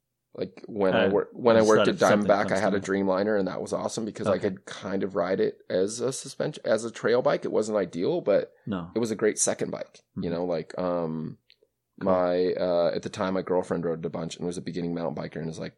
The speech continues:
Speaker 1: you know, a little bit over five feet. And for her, it was, like, a normal size mountain bike.
Speaker 2: <laughs>
Speaker 1: So,
Speaker 2: Interesting.
Speaker 1: yeah, and it, it works really well. And, like,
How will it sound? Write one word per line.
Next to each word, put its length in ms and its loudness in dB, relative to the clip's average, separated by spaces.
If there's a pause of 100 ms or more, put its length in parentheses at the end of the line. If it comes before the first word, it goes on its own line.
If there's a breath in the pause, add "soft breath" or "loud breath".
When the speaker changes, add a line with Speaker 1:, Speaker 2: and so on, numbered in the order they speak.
(100)
Speaker 1:
you 120 -12
know, 180 -10 (800)
a 20 -10
little 220 2
bit 100 0
over 200 0
five 260 -4
feet. 180 -8
And 140 -8
for 80 -8
her, 160 2
it 80 2
was, 160 -2
like, 220 -2 (580)
a 80 2
normal 400 2
size 300 -6
mountain 260 -4 (100)
bike. 200 -2 (260)
Speaker 2:
<laughs> 240 -14
Speaker 1:
So, 300 6
Speaker 2:
Interesting. 400 0
Speaker 1:
yeah, 180 6
and 180 4
it, 200 2
it 60 0
works 340 0
really 160 2
well. 280 4
And, 120 0
like, 160 -4